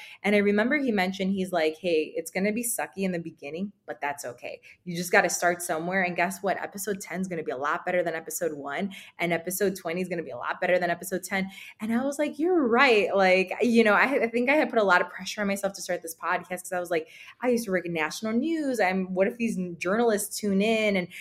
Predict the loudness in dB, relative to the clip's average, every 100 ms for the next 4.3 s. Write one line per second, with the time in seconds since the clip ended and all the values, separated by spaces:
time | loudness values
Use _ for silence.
0 | -10 -4 -2 -2 -2 -2 -2 -4 -6 -6
1 | -4 -2 0 0 0 -4 -6 -4 0 0
2 | 0 -2 -6 -10 -12 -12 -10 -6 -4 -2
3 | -2 0 0 0 -2 -2 0 -4 -6 -2
4 | 0 0